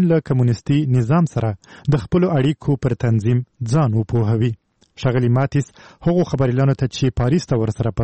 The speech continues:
سفر کې روان وو، وویل، په اړیکو کې د کړکېچ ځینې ټکي سته، خو په نیویارک کې د تېرې اونۍ د بحثونو او نورو مسایلو له مخې موږ ته داسې نه ښکاري چې اړیکې دې د نورې خرابۍ خوا ته روانې وي. د امریکا متحده ایالتونه او چین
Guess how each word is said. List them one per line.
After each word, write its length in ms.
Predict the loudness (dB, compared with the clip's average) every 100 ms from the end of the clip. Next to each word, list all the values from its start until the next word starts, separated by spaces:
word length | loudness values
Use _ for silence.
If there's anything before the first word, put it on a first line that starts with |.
| -2
سفر 200 | -2 -2
کې 180 | -2 0
روان 220 | 0 2 2
وو، 160 | 0 -2 _ _
وویل، 380 | 0 2 0 -4 -10 _ _ -20 -20 -4
په 60 | 0 0
اړیکو 240 | 0 -2 0
کې 100 | 0
د 80 | 0 0
کړکېچ 360 | -2 0 -2 -2 0
ځینې 180 | 2 2
ټکي 220 | -2 -4 -4
سته، 240 | 0 0 0 -8 _
خو 140 | -6 -2
په 100 | 2
نیویارک 360 | 2 2 0 -2
کې 120 | 0
د 80 | 0 0
تېرې 180 | 0 0
اونۍ 200 | 2 2
د 80 | 2 0
بحثونو 400 | -2 0 2 2 -2 -16 -4
او 120 | 0 2
نورو 200 | 2 2 0
مسایلو 320 | 0 0 2
له 100 | 2
مخې 320 | 0 0 -2 -4 -16 0
موږ 220 | 2 2 0
ته 80 | -2
داسې 260 | 0 0 0
نه 100 | 0
ښکاري 340 | 0 -2 -2 -2
چې 180 | -2 -2 -6 _ -2 0
اړیکې 340 | 0 0 0 0
دې 80 | -2 -6 -4 0
د 20 | 2
نورې 220 | 2 0 -2
خرابۍ 380 | -2 -2 0 -2 -4
خوا 300 | -2 -2 0
ته 120 | -2
روانې 380 | -2 0 0 0
وي. 140 | 0 -4 _ -20 -6 0
د 60 |
امریکا 300 | 2 2 2
متحده 400 | 2 2 0 2
ایالتونه 360 | 0 0 0 0 2
او 100 | -2
چین 260 | 0 0